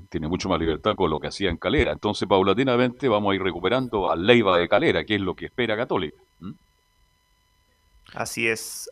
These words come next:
Speaker 2: Así que mañana debería estar llegando Fabián Orellana, cuarentena. Católica, después del partido con Curicó, tendrá fecha libre y la se-, la próxima semana sería clave pensando en el futuro entrenador. Por ahora, el que corre con ventaja, Juan Antonio Pizzi, pero sabemos cómo trabaja la Católica y puede aparecer otro nombre durante las próximas horas.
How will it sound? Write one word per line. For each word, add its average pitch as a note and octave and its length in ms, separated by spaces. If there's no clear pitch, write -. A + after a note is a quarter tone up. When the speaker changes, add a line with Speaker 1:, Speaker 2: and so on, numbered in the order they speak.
Speaker 2:
Así C3+ 180
que C#3+ 100
mañana D3 340
debería E3+ 180
estar E3+ 180
llegando E3+ 260
Fabián D#3+ 280
Orellana, F#3 480
cuarentena. F3 760
Católica, C3+ 460
después B2+ 240
del C3 80
partido C3 220
con C3+ 100
Curicó, C3 320
tendrá C3 600
fecha C3+ 280
libre E3 500
y D#3 300
la C3 160
se-, - 160
la B2+ 120
próxima C3 200
semana C3+ 240
sería C3 260
clave C#3+ 320
pensando C#3 440
en C3+ 60
el C3 60
futuro C#3 320
entrenador. C3 520
Por D3 180
ahora, F#3 440
el C#3+ 100
que C#3+ 120
corre D3 220
con C#3 120
ventaja, C#3 380
Juan C#3 160
Antonio C3+ 360
Pizzi, D3 260
pero - 180
sabemos B2 320
cómo B2+ 180
trabaja C3 280
la B2+ 80
Católica C3+ 380
y B2+ 40
puede B2+ 240
aparecer A#2+ 420
otro A#2 160
nombre A#2 280
durante A2+ 280
las A2 120
próximas A2+ 400
horas. - 260